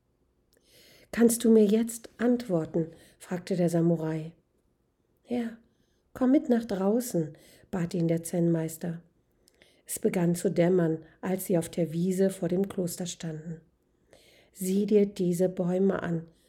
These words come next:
begann der Meister. „Der eine ragt weit in den Himmel, der daneben ist nicht einmal halb so groß. Der eine Baum trägt hellgrüne Blätter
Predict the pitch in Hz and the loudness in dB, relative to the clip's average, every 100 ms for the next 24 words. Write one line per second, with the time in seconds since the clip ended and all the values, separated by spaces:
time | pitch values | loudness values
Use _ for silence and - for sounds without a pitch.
0 | _ _ 196 190 170 175 165 165 170 - | _ _ -4 0 2 4 4 2 -2 -6
1 | 170 - _ _ _ _ - - 165 180 | -8 -10 _ _ _ _ -14 -10 -2 0
2 | 185 160 170 185 - 165 165 185 226 226 | 0 0 -4 -4 -8 -8 -2 0 0 -2
3 | 226 214 202 190 170 165 165 - _ _ | -2 0 0 0 0 -2 -8 -14 _ _
4 | _ _ - 180 170 170 165 180 208 208 | _ _ -10 -2 2 2 2 2 0 -2
5 | - - _ - 226 226 208 208 208 202 | -4 -20 _ 0 0 2 0 0 0 2
6 | 196 - 196 - 165 165 - - _ _ | 0 0 -8 -4 -4 -4 -8 -18 _ _
7 | _ _ _ _ _ _ _ _ _ _ | _ _ _ _ _ _ _ _ _ _
8 | 208 170 180 175 165 175 175 - 175 - | -4 0 2 2 0 0 -2 -6 -14 -12
9 | - 160 165 180 170 190 180 202 185 185 | -6 -2 -2 -2 -2 2 4 4 2 -2
10 | 185 208 | -2 -6